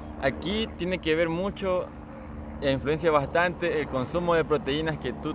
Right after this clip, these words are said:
tienes, eh, en tu dieta diaria. Eh, sabemos que para poder aumentar el,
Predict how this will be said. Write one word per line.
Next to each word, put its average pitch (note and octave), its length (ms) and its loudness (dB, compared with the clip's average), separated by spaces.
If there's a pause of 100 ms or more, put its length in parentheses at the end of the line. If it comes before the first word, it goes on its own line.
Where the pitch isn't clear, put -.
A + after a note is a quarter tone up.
tienes, D3+ 640 2
eh, A2+ 420 0 (160)
en A2+ 140 -4
tu A#2+ 80 -2
dieta C#3 320 4
diaria. B2+ 400 4 (720)
Eh, B2+ 180 4
sabemos D3+ 540 4
que C#3+ 240 4
para B2 400 4
poder C#3+ 640 2
aumentar C3+ 640 2
el, C3 280 2